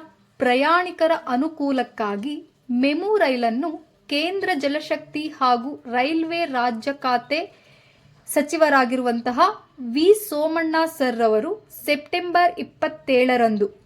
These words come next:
ಅಂದರೆ ನಾಳೆ ಶುಕ್ರವಾರ ಬೆಳಗ್ಗೆ ಎಂಟು ಮೂವತ್ತಕ್ಕೆ ತುಮಕೂರು ರೈಲ್ವೆ ನಿಲ್ದಾಣದಲ್ಲಿ ಹಸಿರು ನಿಶಾನೆಯನ್ನ ತೋರಿಸಲಿದ್ದಾರೆ ಎಂದು ಶಾಸಕರಾಗಿರುವ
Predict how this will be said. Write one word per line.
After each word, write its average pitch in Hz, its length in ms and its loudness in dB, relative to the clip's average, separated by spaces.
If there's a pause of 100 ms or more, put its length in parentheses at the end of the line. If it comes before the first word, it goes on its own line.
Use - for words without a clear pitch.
(960)
ಅಂದರೆ 254 600 2
ನಾಳೆ 269 540 4
ಶುಕ್ರವಾರ 254 720 2 (460)
ಬೆಳಗ್ಗೆ 269 800 2
ಎಂಟು 349 400 0
ಮೂವತ್ತಕ್ಕೆ 254 760 -4 (580)
ತುಮಕೂರು 370 640 2
ರೈಲ್ವೆ 311 400 -2
ನಿಲ್ದಾಣದಲ್ಲಿ 247 840 -2 (480)
ಹಸಿರು 370 440 0
ನಿಶಾನೆಯನ್ನ 269 760 0 (480)
ತೋರಿಸಲಿದ್ದಾರೆ 247 1000 0
ಎಂದು 233 280 -4
ಶಾಸಕರಾಗಿರುವ 269 1160 -2